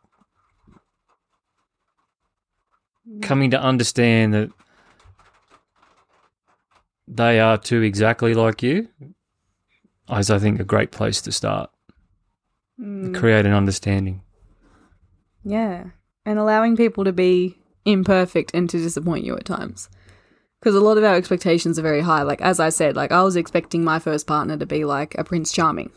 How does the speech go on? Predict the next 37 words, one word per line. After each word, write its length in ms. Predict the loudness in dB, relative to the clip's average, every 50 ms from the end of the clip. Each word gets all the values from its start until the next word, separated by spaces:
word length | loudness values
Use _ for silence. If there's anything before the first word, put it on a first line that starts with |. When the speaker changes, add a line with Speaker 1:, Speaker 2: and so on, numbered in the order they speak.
| _ _ _ _ _ _ _ _ _ _ _ _ _ _ _ -2
Speaker 1:
And 120 | 0 2 2
when 140 | 2 4 4
that 220 | 2 2 0 -2 -2
wasn't 340 | 0 2 2 2 2 0 2
what 120 | 2 4 4
I 100 | 4 4
got, 340 | 4 2 2 2 -2 -8 _ _ _ -2
I 100 | 0 0
was 200 | 0 -2 -2 0
like, 220 | 0 0 0 0
"Well, 260 | -2 -4 -4 -4 -6 -10 -6
this 460 | -2 0 0 0 0 0 -2 -2 -2
is 260 | 0 0 0 0 0 0
obviously 640 | -4 -4 -4 -4 -4 -4 -4 -4 -4 -2 -2 -4
wrong 520 | -2 0 2 2 2 2 2 2 0 0 -2 _
because 400 | -2 0 2 2 2 2 2 0 -2 0
I 240 | 0 2 2 2
think 320 | 0 0 -4 -4 -4 -2 -2
I 120 | -2 -2 0
deserve 320 | -2 -4 -4 -4 -4 -4
a 40 | -6
Prince 240 | -6 -6 -6 -6 -4
Charming, 360 | -4 -2 0 0 0 0 -2
someone 280 | -2 -2 -2 -2 -2 -2
perfect." 340 | -2 -4 -4 -6 -8 -14 -14 -20 -20 -20 -20 -20 -20 -20 _ _ _ _ _ _ _ _ _ -6
You 80 | -4
know, 160 | -2 -2 -2 0
so 180 | 2 2 2
if 80 | 4 4
your 120 | 4 2
expectations 720 | 2 2 0 -4 -2 0 0 0 0 0 -2 -4 -2 0
are, 280 | 0 0 0 0 -2 -2
if 140 | -4 -4 -4
this 120 | -4 -4
person 360 | -2 -2 0 0 0 0 -2 -2
makes 280 | -2 -4 -6 -10 -8
one 540 | -6 -2 2 2 2 2 2 0 -2 -4